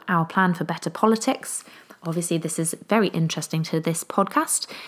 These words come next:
They would introduce proportional representation through the S T V for electing M Ps. Remember, we learned about that in the What is First Past the Post and What Are Other Voting Systems episodes. They'll give sixteen and seventeen-year-olds the right to vote. And again, we learned about that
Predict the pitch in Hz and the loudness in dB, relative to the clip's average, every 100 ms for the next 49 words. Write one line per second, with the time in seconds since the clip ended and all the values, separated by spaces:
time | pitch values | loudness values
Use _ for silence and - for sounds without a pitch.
0 | - - 175 165 170 233 233 214 196 208 | -12 0 4 4 4 4 4 4 4 4
1 | 208 - 165 220 233 226 214 196 202 214 | 2 -6 2 4 4 4 6 4 4 6
2 | 214 247 262 - 151 151 156 156 - 202 | 6 6 6 4 0 0 0 0 0 0
3 | - 196 185 170 170 220 - 170 170 - | 0 4 4 6 4 2 0 2 2 0
4 | 170 165 160 - 180 220 - 165 165 160 | 0 2 0 2 4 4 2 2 2 2
5 | 165 170 175 170 165 156 190 156 - - | 2 2 2 2 2 0 4 2 2 -6
6 | 202 175 170 165 151 240 - - - 165 | 0 2 2 2 2 2 0 -4 -2 -2
7 | - 160 - 156 151 156 - 151 156 - | -2 -6 -6 -6 -4 -4 -4 -4 -4 -2
8 | 156 151 147 151 - 151 - 165 - 156 | -2 -2 -2 -2 -2 -8 -8 -10 -6 -6
9 | - 165 165 175 254 - - - - - | -8 -8 -4 0 0 -2 -18 -18 -18 -16
10 | - - _ - 175 175 165 175 165 - | -18 -20 _ -6 0 2 4 2 2 0
11 | - - 175 165 165 170 165 175 170 175 | -2 2 2 2 2 2 2 2 4 6
12 | 185 190 160 147 175 185 - 165 175 269 | 4 2 -2 4 4 4 -2 2 4 4
13 | - - - - - 175 170 175 180 170 | 2 -6 -10 -20 -6 -2 2 2 4 4
14 | 180 175 165 160 175 170 | 4 2 2 2 4 2